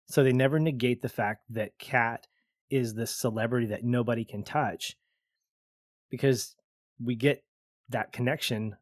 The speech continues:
through Charlie. And we never get that notion that Charlie is completely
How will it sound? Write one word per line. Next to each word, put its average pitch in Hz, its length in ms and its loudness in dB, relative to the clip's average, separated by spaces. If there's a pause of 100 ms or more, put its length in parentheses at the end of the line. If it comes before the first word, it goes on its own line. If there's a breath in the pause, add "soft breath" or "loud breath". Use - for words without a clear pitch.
through 113 140 -2
Charlie. 123 500 -2 (760)
And 143 140 -2
we 139 80 4
never 135 340 4
get 131 520 2 (420)
that 110 480 -4
notion 131 540 0
that 104 180 -6
Charlie 127 720 0
is 113 300 -6
completely 123 880 -4